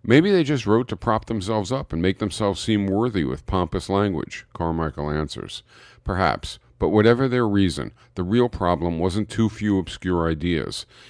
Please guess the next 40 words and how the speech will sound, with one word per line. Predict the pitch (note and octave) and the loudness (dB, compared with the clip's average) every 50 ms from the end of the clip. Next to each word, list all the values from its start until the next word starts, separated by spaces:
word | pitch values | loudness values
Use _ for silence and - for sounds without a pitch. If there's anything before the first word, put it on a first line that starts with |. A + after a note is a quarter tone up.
| - _ | -10 _
It | G2 | 0
was | G2+ G#2+ A2 - | 4 4 4 4
that | - A#2 - | 4 2 2
already | - - A#2 B2 C3 C3+ C#3+ C#3+ C#3 C3 B2 | 2 0 -2 0 0 0 0 0 2 2 2
known | A#2 A2 G#2+ G#2+ G#2+ G2+ G2 | 4 4 4 4 4 2 0
clear | - - - A#2+ A#2+ A#2+ A2+ | -2 -4 -4 -2 0 2 2
ideas | G2+ F2 E2+ E2 F#2 A#2+ A#2+ G#2+ F2 D#2 - | 2 2 2 2 0 0 2 2 2 0 -2
were | E2 F2 | -2 -2
not | F2 F#2 G#2 G2 - | 0 0 0 -2 0
reaching | - G2+ A2+ A2 - - D#2+ | 0 0 0 0 0 -2 -2
large | D#2+ E2+ E2+ E2+ F2 E2+ D#2 | -2 0 0 0 0 0 0
audiences." | G2 F#2+ G2+ G#2+ G2 E2 C2+ A#1 - - - - - - - - _ _ _ _ _ _ _ - - - - - - - _ | 0 -2 0 0 0 -2 -2 -4 -6 -10 -10 -10 -10 -12 -12 -14 _ _ _ _ _ _ _ -20 -20 -20 -20 -20 -20 -20 _
So | - - C#3 C3+ | -6 -2 0 2
R | D#3 F3+ - | 2 0 0
P | - - D#3+ D3 | 0 -2 0 0
S | C3 A2+ | 0 -2
sought | - - B2 A#2 A2 - | -4 -4 -2 -2 -2 -2
better | - G2+ G2+ A2 | -2 0 2 2
ways | G#2+ G2+ G2 F#2+ G2 F#2 - | 2 4 4 4 2 2 0
to | - F2+ | -6 -8
spread | - - - - G#2+ G2 F2+ | -10 -8 -2 0 2 2 2
existing | F2 D#2 D#2 F2+ G2 F#2 - - G2+ F2+ - | 2 0 0 -2 -2 -2 -2 -2 -4 -4 -2
insights | - E2+ F2+ E2 - - D#2+ D#2+ E2+ E2 - - | -2 -2 -2 -2 -2 -2 0 0 0 -2 -4 -8
and | - - E2+ E2 | -6 -4 -4 -2
vision. | D2+ E2 D#2+ C#2+ D2 C2+ - - _ _ _ - - - - - _ - | 0 -2 -2 -2 -4 -8 -8 -10 _ _ _ -20 -20 -20 -20 -20 _ -2
We | - B2 C3+ | 2 4 4
involved | C#3+ C#3+ B2+ A#2+ C3 C3 C#3 C#3 C#3+ C#3 B2+ - - | 4 4 2 0 -2 -2 0 0 -2 -2 -4 -2 -2
ever | A#2 B2+ B2+ C3+ | -2 0 0 0
more | C3 B2+ B2 A#2+ A2+ | 0 2 2 0 0
people | - - A#2+ A2+ - F#2+ F2+ - | 0 0 0 0 0 -2 -2 0
in | - F2 F#2+ | 0 2 2
refining, | F#2+ F#2+ - - - G#2+ G#2+ A2+ A2+ A2 G#2+ | 2 0 0 -2 -2 0 0 2 2 2 0
employing, | G2 E2+ F2 - - G2 G2+ G2+ G#2 G#2 G#2 G2+ F#2+ | 0 -2 -4 -6 -6 -2 0 0 2 2 2 0 0
and | - F2 F2+ | 0 -2 -2
implementing | B1 D#2 A2+ G#2+ - A#2 G2 F#2+ F#2 E2+ - F#2+ F2 | -2 -2 -4 -2 -2 -2 0 0 0 0 0 -2 -4
thoughts | D#2+ - - G2+ G2 G2+ F#2+ - - | -4 -4 -4 -2 -2 -2 -2 -2 -4
in | F#2+ F2+ | -4 -2
their | F2+ F2 F2 F2 | 0 2 2 2
own | F2+ F#2 F#2+ F#2 | 2 0 0 0
words. | F2+ F2+ F#2 E2 C2 - - - - | 0 0 0 0 -2 -4 -8 -12 -16